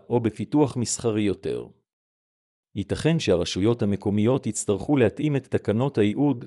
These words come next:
כדי להתאים לשינויים אלה. לבסוף, כדאי לשים לב ששטחים מותרים לבנייה לא תמיד משובצים באבן. במקרים מסוימים,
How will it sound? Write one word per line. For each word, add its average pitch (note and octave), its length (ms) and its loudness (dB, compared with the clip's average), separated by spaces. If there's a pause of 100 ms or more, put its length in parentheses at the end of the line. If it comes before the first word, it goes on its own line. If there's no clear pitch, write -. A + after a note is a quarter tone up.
כדי A2 240 0
להתאים A2+ 440 0
לשינויים A2+ 540 0
אלה. G2 240 -4 (1160)
לבסוף, F2+ 760 -2 (220)
כדאי A#2+ 280 2
לשים B2+ 380 0
לב G2 140 0
ששטחים - 500 -4
מותרים B2+ 440 0
לבנייה G#2+ 460 0
לא D3 220 4
תמיד B2 280 0
משובצים G#2 640 0
באבן. E2 540 -2 (1040)
במקרים G#2 520 0
מסוימים, G2+ 720 -2